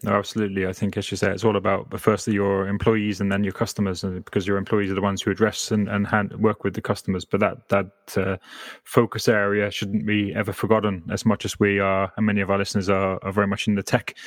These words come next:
sphere. That, that combination of technology and human interaction is the, is, is the critical factor. It, it's interesting on Steve Jobs. Uh, I, I enjoyed his biography, uh, again, hugely, and we'll, we'll put a link to that on the, uh, on the podcast page.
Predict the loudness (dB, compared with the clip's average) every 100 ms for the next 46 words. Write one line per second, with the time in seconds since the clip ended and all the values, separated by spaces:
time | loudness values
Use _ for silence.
0 | -16 -4 -2 2 0 0 -2 -2 0 -4
1 | 0 0 2 -2 -2 -6 -4 -2 0 0
2 | 0 -2 0 -2 -4 0 0 0 0 0
3 | 0 -4 -2 -4 -4 -4 -8 -8 -12 -6
4 | -6 -4 -6 -6 -8 -8 -12 -12 -16 -16
5 | -2 0 0 0 0 2 0 2 2 2
6 | 0 0 0 2 2 0 0 0 2 0
7 | 0 0 0 2 2 2 -4 -4 0 0
8 | 0 -2 0 2 0 0 -2 -4 0 0
9 | 2 0 0 0 0 0 0 0 0 -4
10 | -2 0 2 0 -2 -2 0 0 0 -2
11 | -2 -2 -2 -4 0 0 -2 -6 -2 -2
12 | -2